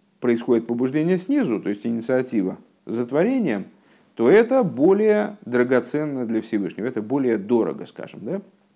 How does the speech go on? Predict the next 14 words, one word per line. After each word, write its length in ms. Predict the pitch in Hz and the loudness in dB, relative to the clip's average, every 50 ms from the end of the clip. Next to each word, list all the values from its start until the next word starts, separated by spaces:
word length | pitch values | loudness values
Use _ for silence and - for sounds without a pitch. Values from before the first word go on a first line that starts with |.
| _ _ _ _ _ _ _ _ _ _ - - _ _ _ _ | _ _ _ _ _ _ _ _ _ _ -20 -20 _ _ _ _
С 60 | 113 | 0
другой 300 | 110 139 139 131 117 101 | 2 4 6 6 6 4
стороны, 560 | - - 101 104 104 107 123 147 170 185 - - _ _ _ | 4 -2 -4 -2 -2 -2 -2 -4 -6 -8 -10 -18 _ _ _
побуждение 520 | - 113 120 131 135 131 156 170 175 180 180 | -2 0 2 2 2 4 4 4 4 2 0
сверху 580 | 175 180 180 202 240 269 254 240 185 143 120 - - - _ - | 0 -2 -4 -2 0 0 0 -2 -2 -6 -6 -8 -12 -20 _ 0
однозначно 720 | - 120 120 123 127 123 113 135 147 156 151 - - 123 | 0 2 2 4 2 2 2 2 0 0 -2 -2 -4 -4
более 300 | 120 120 127 127 131 131 | -2 0 0 0 2 0
высоко, 540 | 131 135 135 - 151 151 - 202 165 - - _ _ _ _ _ _ _ _ _ _ _ _ _ _ _ _ _ _ | 0 -2 -2 -4 -6 -6 -4 -8 -8 -8 -10 _ _ _ _ _ _ _ _ _ _ _ _ _ _ _ _ _ _
потому 220 | - 113 113 120 | -2 -2 -2 -2
что 180 | 117 - 117 113 | 0 0 0 0
оно 340 | 113 113 120 135 175 220 233 | 2 2 0 2 2 2 2
не 200 | 208 170 151 143 | 2 0 2 2
ограничено 680 | 135 123 117 123 123 139 156 160 160 - - 147 135 | 2 2 2 0 -2 0 -2 -4 -6 -6 -8 -6 -6
ничем. 540 | 135 139 151 147 - - 131 110 98 - - | -4 -4 -6 -8 -4 -2 -2 -2 -2 -4 -10